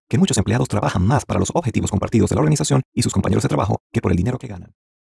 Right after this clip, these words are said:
Esta es una serie de seis partes diseñadas para ayudarlo a prevenir el acoso sexual en su lugar de trabajo.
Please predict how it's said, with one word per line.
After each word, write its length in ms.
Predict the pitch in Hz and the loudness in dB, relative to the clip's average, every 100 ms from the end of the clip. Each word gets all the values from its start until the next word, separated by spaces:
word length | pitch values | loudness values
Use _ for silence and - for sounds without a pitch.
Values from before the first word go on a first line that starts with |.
| _ _ - | _ _ -2
Esta 340 | 156 - 95 - | -2 0 -4 -2
es 160 | - | 0
una 120 | 143 127 | 2 2
serie 280 | 165 156 | 2 2
de 100 | - | 2
seis 300 | - 165 156 | 2 0 0
partes 380 | - 104 - 98 | -2 -2 -2 -4
diseñadas 500 | - 151 135 107 107 | -2 0 2 2 0
para 160 | - 92 | 0 0
ayudarlo 360 | 90 95 92 | 2 2 2
a 60 | 87 | 2
prevenir 400 | 90 87 117 151 101 | 2 4 4 4 0
el 80 | |
acoso 320 | 87 - 95 - | -2 -2 -4 -2
sexual 420 | - - 123 120 | -4 0 0 2
en 100 | 107 | 0
su 120 | 98 | 2
lugar 280 | 101 110 131 | 4 4 2
de 100 | 98 | 0
trabajo. 540 | 95 98 101 87 - | -2 0 0 -2 -4